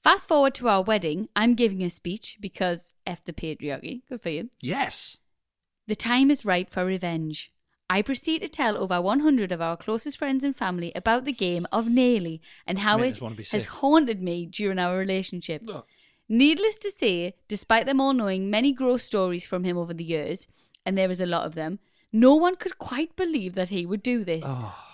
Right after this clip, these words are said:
Speaker 1: All those times I had been scratched by a monstrosity of a nail became worth it when I saw his mum give him the stare of disappointment <laughs> that only mums can do, and he had to hang his head in shame in front of everybody.
Speaker 2: Oh.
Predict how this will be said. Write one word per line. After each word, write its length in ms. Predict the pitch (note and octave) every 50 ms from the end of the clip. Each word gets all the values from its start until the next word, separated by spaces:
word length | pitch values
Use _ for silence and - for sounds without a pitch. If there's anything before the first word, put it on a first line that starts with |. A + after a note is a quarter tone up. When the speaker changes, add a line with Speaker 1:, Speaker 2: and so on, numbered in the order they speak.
| - -
Speaker 1:
All 180 | C4 D#4 F4+
those 220 | E4+ F#4+ F#4+ G4+ F#4+
times 420 | - F#4 D#4+ B3 G3+ F#3 F#3 F3+ -
I 140 | - G3 G3
had 100 | G3+ G#3
been 220 | G#3 G#3 G3 G3+ G3+
scratched 520 | - - - D4 C4+ A#3+ A3 - - -
by 160 | - F#3 F3 F3
a 120 | F3+ F3+
monstrosity 840 | F#3+ G3 G#3+ B3 C4 D4 F4 - - - E4 C#4+ C4 C#4 A3+ G#3 G3
of 60 | F#3+ G3+
a 20 |
nail 540 | G#3+ A3 A3 A3 G3+ F#3 F3 F3 F3 F3+ - _ _ _ -
became 400 | A3 G3 - C4 A#3 G3+ G#3 G#3
worth 320 | G#3+ A#3 A#3 A#3 A#3+ A#3+
it 140 | F#3 E3 -
when 140 | F#3 F3+ F3+
I 100 | F3 F3
saw 220 | F3+ - - G#3
his 180 | G3 G#3+ A3 G3+
mum 220 | G3+ A3 G3+ F3+
give 220 | F3+ F3 F#3+ F3+ F3+
him 180 | G#3 F#3+ G3
the 80 | F#3+ G3+
stare 320 | F#3+ - - - A3+ G3 F#3
of 100 | F3+ F3+
disappointment 680 | F#3 G#3+ G3 A3+ A#3 - G#3+ G3 F#3+ F#3+ - G3 F#3 F#3+ C#4 - -
<laughs> 140 | - - -
that 160 | A3 G#3+ G#3+
only 260 | A#3+ A#3+ A#3+ A#3+ C4
mums 320 | B3 A#3+ A#3 A3+ A3 A3 -
can 220 | - B3+ A#3+ A3
do, 340 | G3+ A#3 G#3+ G3 F#3 F#3 G3 - - - - - D#4 - _
and 140 | - A3+ A#3+
he 80 | B3 C4+
had 200 | G3+ B3+ B3+ -
to 80 | A3+ A3
hang 420 | G#3 - B3 B3+ A#3+ C4 C4+ - D5 D#5 D#5+ - -
his 280 | - D#4 D#4+ C#4 D4+ - -
head 240 | G#3+ G#3 G#3 G3+ G3
in 120 | G#3+ A#3
shame 360 | A3 - - F#3+ F3 F3 F3+
in 120 | F3+ F3+ F3+
front 200 | - - F3 F#3
of 60 | F#3+
everybody. 420 | F3+ F3 E3 E3 E3 - E3 D#3 D#3+
Speaker 2:
Oh. 1300 | D#3 E3+ E3+ D#3 D#3+ D#3 D#3 D3+ D3 D3 C#3+ C#3 C#3+ C#3+ C3+ B2+ B2+ B2 A#2 A2+ A2+ A2 A2+ A2 G#2+ G#2 G#2